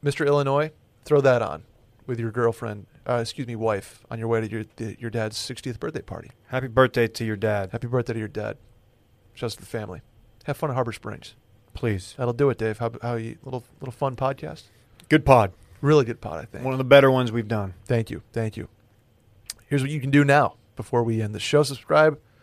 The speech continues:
Speaker 1: rate five stars, review, and tell a friend about the Mail In Podcast. Hit the hotline, leave a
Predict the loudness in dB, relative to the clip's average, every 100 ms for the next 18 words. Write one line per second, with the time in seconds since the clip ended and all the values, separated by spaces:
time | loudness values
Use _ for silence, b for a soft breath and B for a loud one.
0 | b b b -2 0 2 6 6 6 4
1 | 4 2 -2 -2 -2 -2 -4 -2 -2 0
2 | -2 -4 -4 -4 -4 0 0 2 0 -2
3 | -2 -8 -2 0 0 -4 -6